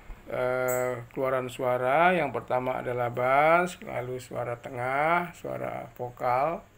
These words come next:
katanya suara tengah, lalu suara, eh,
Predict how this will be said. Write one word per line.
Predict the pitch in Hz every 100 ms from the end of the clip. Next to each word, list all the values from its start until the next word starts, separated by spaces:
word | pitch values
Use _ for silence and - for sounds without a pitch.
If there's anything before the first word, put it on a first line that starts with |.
| -
katanya | - 127 127 123
suara | 123 127
tengah, | - 123 131 185 - - -
lalu | 127 127 160
suara, | 165 143 127 135 139 139 - - - - - -
eh, | 123 123 120